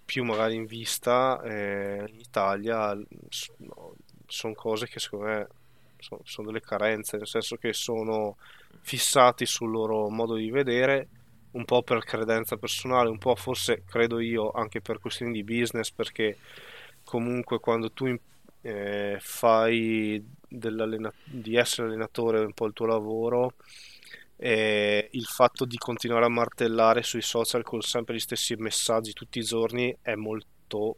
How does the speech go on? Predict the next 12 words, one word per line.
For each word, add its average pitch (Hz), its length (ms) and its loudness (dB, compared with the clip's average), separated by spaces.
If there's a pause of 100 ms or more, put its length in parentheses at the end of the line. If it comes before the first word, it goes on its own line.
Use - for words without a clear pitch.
(100)
potente 95 680 -8
come 98 240 -12
cosa 101 380 -6
a - 40 -6
livello 101 420 -6 (320)
di 113 180 -6
marketing 104 680 -2
e 104 60 -4
di 104 80 -10
comunicazione, 104 800 -6
perché 101 320 -10
tu 113 260 -2